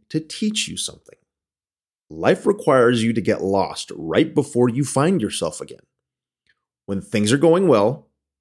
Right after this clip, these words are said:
life is trying to teach you what works.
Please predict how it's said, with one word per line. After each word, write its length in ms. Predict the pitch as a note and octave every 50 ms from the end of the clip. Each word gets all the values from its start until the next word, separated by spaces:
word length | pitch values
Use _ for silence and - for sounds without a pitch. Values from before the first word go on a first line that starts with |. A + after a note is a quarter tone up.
| _ _ _ -
life 320 | F2 E2+ F2+ A2 A#2 -
is 80 | D3+ -
trying 240 | - D#3 D3 D3+
to 40 | C#3
teach 360 | C3+ - - A#2+ G2+ - -
you 260 | F#2+ F2 F2 F2+ - -
what 460 | - - D#2+ D#2+ D#2+ F2 A#2 - - F#2
works. 640 | F2+ F2 G2+ F#2 - - - - - - -